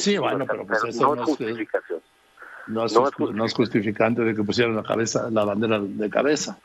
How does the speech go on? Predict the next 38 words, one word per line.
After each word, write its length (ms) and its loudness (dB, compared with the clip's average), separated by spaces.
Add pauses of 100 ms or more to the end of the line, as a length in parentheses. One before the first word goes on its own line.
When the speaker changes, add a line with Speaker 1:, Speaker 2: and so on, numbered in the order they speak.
(120)
Speaker 2:
¿no? 100 -12 (560)
Speaker 1:
Es 180 6
correcto, 380 2
Speaker 2:
Pero, 60 4
en 80 6
Speaker 1:
no 60 6
es 40 2
Speaker 2:
fin. 140 4
Speaker 1:
justificación. 500 -8
Speaker 2:
Y, 140 6
oye, 420 0
y 160 0
que 140 0
nadie 320 2
lo, 180 2
y 120 -4
que 140 -2
nadie 240 0
lo 120 2
revisara 460 -2
y 40 0
que 120 -4
nadie 180 -4
se 160 -4
diera 160 2
cuenta, 520 -2
¿eh? 80 -14 (1800)
Speaker 1:
Pues 180 8
sí, 300 -2
eh, 300 4 (260)
esas 340 2
cosas 360 0
pasan 480 0 (720)
y 180 -6
por 260 4
eso 500 4
cuando, 880 2 (340)
eh, 580 0